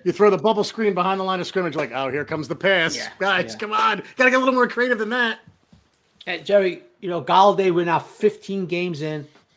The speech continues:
Speaker 2: no
Speaker 1: Yeah.
Speaker 2: touchdown. Did anybody see that coming,
Speaker 1: No.
Speaker 2: dude?
Speaker 1: No.
Speaker 2: I know he's missed a couple games, too, but did anybody see that coming?
Speaker 1: No.
Speaker 2: This is the, the, the incompetence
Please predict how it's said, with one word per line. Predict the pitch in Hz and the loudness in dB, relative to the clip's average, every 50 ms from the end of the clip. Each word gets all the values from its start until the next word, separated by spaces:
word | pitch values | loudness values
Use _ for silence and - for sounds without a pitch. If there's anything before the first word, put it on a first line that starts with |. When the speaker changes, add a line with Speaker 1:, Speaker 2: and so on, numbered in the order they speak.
| _ _ - | _ _ -2
Speaker 2:
no | 143 139 147 156 | 4 8 8 8
Speaker 1:
Yeah. | 151 | 8
Speaker 2:
touchdown. | - 156 131 - - - 135 113 113 | 4 -4 -6 -6 -4 -8 -8 -8 -6
Did | 101 160 185 | -6 -4 -2
anybody | - 330 392 415 381 359 311 277 247 | 0 2 2 2 2 2 -2 -2 -4
see | - - - - 165 139 | -6 -8 -10 -8 -6 -6
that | 127 123 123 120 - | -6 -6 -6 -8 -12
coming, | - 143 139 127 127 127 | -12 -10 -8 -6 -6 -6
Speaker 1:
No. | 131 | -6
Speaker 2:
dude? | 127 127 123 - _ _ _ _ _ _ _ - | -6 -8 -10 -14 _ _ _ _ _ _ _ -18
Speaker 1:
No. | 107 95 82 _ _ _ _ _ _ _ _ _ _ _ _ - | -18 -18 -18 _ _ _ _ _ _ _ _ _ _ _ _ -8
Speaker 2:
I | 165 160 | -4 -2
know | 175 180 | -2 0
he's | 165 127 | -2 0
missed | 127 156 147 - | -2 -4 -4 -4
a | - | -8
couple | - - 143 139 139 | -4 -4 -4 -4 -4
games, | - 113 113 107 | -8 -8 -10 -10
too, | - - 127 110 143 139 | -10 -10 -10 -8 -8 -8
but | 139 139 - - | -8 -10 -10 -6
did | 139 160 196 | -4 -4 -2
anybody | 247 294 262 277 254 247 | -2 -4 -4 -6 -6 -6
see | 214 - - - 202 190 180 | -8 -10 -10 -10 -10 -6 -4
that | 175 165 160 165 - | -4 -4 -4 -6 -8
coming? | - 156 120 98 92 _ _ _ _ _ _ - | -10 -8 -8 -8 -12 _ _ _ _ _ _ -20
Speaker 1:
No. | 104 98 90 90 - _ _ _ _ _ _ _ _ _ _ - | -18 -16 -16 -18 -20 _ _ _ _ _ _ _ _ _ _ -8
Speaker 2:
This | - 320 - - | -8 -6 -6 -6
is | 285 233 | -8 -6
the, | 254 233 202 185 185 - | -4 -2 -4 -4 -4 -8
the, | - 147 156 156 - _ _ _ _ - | -12 -10 -10 -10 -12 _ _ _ _ -12
the | 151 147 143 | -8 -6 -4
incompetence | 143 131 - - 185 202 233 233 - 135 107 - - - - - | -4 -6 -6 -2 -2 0 0 -2 -4 -8 -10 -10 -14 -18 -18 -20